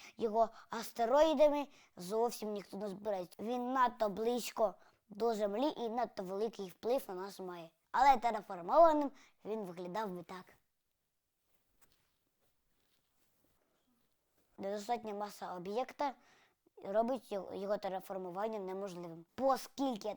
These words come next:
атмосфера земного типу не створює, вона розлетиться. І це нам дає розуміти те, що тереформувати супутників Юпітера,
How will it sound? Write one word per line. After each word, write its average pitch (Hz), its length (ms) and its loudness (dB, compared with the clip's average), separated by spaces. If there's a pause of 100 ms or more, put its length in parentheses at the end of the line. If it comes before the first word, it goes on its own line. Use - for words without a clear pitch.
атмосфера 220 420 0
земного 185 600 -6
типу 196 280 -8
не 175 100 -14
створює, 320 460 6 (380)
вона 220 200 2
розлетиться. 196 640 -4 (220)
І 214 100 -4
це 311 200 6
нам 262 180 4
дає 233 220 4
розуміти 226 600 -2
те, 208 140 -4
що 202 280 -6 (480)
тереформувати 220 800 -2
супутників 208 800 -8 (380)
Юпітера, 254 760 0